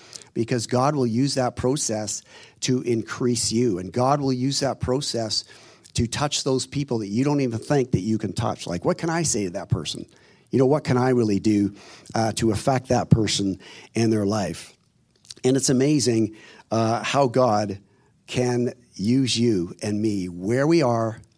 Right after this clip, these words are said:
in the moment to begin to, to bl-, be a blessing to other people. And we can just think, you know,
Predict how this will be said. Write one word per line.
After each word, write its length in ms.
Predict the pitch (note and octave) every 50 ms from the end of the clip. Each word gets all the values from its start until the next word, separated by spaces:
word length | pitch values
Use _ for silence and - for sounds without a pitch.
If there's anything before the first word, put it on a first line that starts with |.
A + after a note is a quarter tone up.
| _ _ _ _ _ -
in 180 | B2 A#2 A2+ A2+
the 80 | A2+
moment 560 | G#2+ G#2+ A2 A2+ G#2 E2+ D2+ E2 - - - - - - _ _ _ - - _ - _ _ -
to 100 | A2 A2
begin 640 | A2 G#2 G2 A2 A#2 A2+ A2+ A2+ A2 G#2+ G#2 - - _ _ _ _ _ _ _ - - _ _ -
to, 420 | - A#2 A2+ A2 G2+ G2+ G2+ G2+ - - _ - -
to 180 | - A#2 A2 G2
bl-, 220 | F2+ - - B2 A#2 - A2
be 140 | G#2 B2+ B2
a 60 | A2
blessing 720 | F#2+ F#2 A#2 B2 B2 A#2+ A#2+ - G2+ E2+ E2 D#2+ E2+ - - - -
to 160 | - A#2+ A2+
other 240 | G#2+ A2 G#2 G2+ F#2
people. 420 | - - G2 F2+ - G2 G2 G#2+
And 300 | A#2 B2+ C#3 - - C3+
we 120 | D3 F#3+ F#3+
can 140 | F#3+ F3 D#3+
just 260 | D3 D3+ C#3+ - -
think, 280 | - D3 C#3+ C3+ -
you 80 | D3 B2+
know, 320 | B2+ B2 B2+ B2 A#2+ -